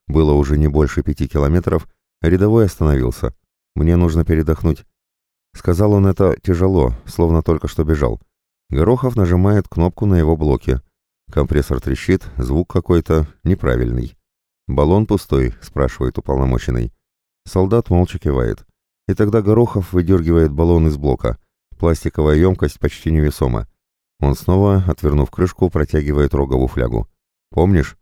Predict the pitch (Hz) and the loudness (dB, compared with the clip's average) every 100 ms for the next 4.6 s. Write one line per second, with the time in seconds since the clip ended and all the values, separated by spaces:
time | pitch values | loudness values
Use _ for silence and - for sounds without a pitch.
0 | _ _ _ - 65 87 95 92 71 69 | _ _ _ -16 -2 0 0 -4 0 0
1 | 73 69 60 - _ _ _ _ 69 71 | 0 -2 -4 -8 _ _ _ _ -2 0
2 | 69 69 - 95 - 80 71 69 - 64 | 0 -2 0 -2 -2 -4 0 0 -2 -6
3 | 60 57 - _ _ _ _ _ - 95 | -6 -8 -10 _ _ _ _ _ -8 -4
4 | - 104 95 110 127 | 0 2 2 2 0